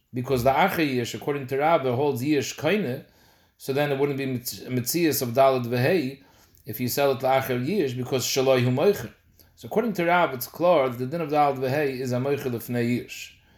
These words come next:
Reb Nachman and Reb Sheshes obviously argue on Rav, and they hold that Yish ain't a Koine.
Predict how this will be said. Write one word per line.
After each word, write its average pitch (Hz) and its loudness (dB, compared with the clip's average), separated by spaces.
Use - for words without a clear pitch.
Reb 117 -2
Nachman 190 4
and 180 -2
Reb 143 -4
Sheshes 151 -2
obviously 151 -2
argue 139 0
on 131 -2
Rav, 175 0
and 120 -6
they 160 2
hold 147 0
that 117 2
Yish 139 0
ain't 135 -2
a 139 -4
Koine. 185 2